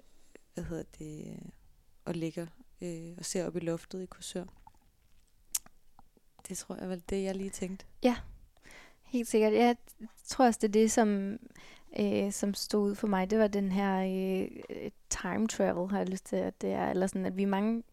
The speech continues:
Speaker 2: forskellige steder på én gang. Altså i det, han, han nævner, øh,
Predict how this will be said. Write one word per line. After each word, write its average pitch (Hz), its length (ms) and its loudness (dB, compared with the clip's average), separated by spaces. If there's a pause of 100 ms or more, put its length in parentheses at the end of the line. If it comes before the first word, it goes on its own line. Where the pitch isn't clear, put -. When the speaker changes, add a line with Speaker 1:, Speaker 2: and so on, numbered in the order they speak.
Speaker 2:
forskellige 220 400 2
steder 190 340 2
på - 160 -6 (100)
én - 180 -6
gang. - 240 -6 (200)
Altså 196 180 -2
i 190 80 -2
det, 185 180 -4
han, 185 240 -4 (440)
han 185 160 -6
nævner, 180 500 0 (880)
øh, 185 240 -2